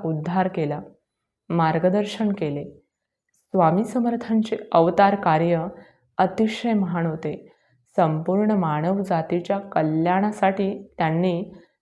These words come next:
तारक मंत्र दिला, "भिवू नकोस, मी तुझ्या पाठीशी आहे," हे स्वामींनी दिलेले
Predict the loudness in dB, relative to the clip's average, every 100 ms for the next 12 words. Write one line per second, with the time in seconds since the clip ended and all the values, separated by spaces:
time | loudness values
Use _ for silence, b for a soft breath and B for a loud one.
0 | _ 2 4 4 2 2 2 2 0 0
1 | 0 -4 -12 -20 _ _ _ -6 -2 2
2 | 2 2 2 0 0 -6 -16 -14 -4 -2
3 | 0 -2 -2 -4 -6 -4 0 0 0 -6
4 | -2 -2 -2 -8 -12 b b b -2 -2
5 | -2 2 4 4 4 2 2 2 2 0
6 | -4 -10 -20